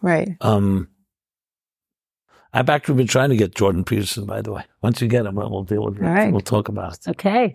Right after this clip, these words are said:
Speaker 1: That's right.
Speaker 3: <laughs>
Speaker 1: Okay. So we wanna know, how do you stay inspired? How do you stay inspired?
Speaker 3: Yeah, so you're inspiring us. We wanna
Speaker 1: Yes.
Speaker 3: know, what inspires you?
Speaker 2: A few things.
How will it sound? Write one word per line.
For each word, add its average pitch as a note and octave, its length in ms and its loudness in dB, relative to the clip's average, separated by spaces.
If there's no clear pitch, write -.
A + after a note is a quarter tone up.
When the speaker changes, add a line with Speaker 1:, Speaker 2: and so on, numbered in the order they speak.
Speaker 1:
That's A3+ 400 2
right. C4+ 140 2
Speaker 3:
<laughs> - 40 -18
Speaker 1:
Okay. E3+ 440 0
So G3 160 0
we F#3 120 4
wanna G3 280 2
know, E3 460 2
how F#3 160 2
do G#3 100 2
you A3 80 4
stay - 220 0
inspired? - 600 0
How - 200 -2
do E3 60 2
you F3 60 4
stay D#3+ 160 -2
inspired? - 560 -2
Speaker 3:
Yeah, G3+ 220 0
so - 160 -4
you're A#3 100 2
inspiring G3+ 400 0
us. F#3+ 160 0
We G#3+ 60 4
wanna A3 160 4
Speaker 1:
Yes. G3 100 0
Speaker 3:
know, F3+ 300 0
what A3 180 0
inspires F#3 440 0
you? E3+ 220 0
Speaker 2:
A - 40 0
few C#3 220 2
things. F#2 480 0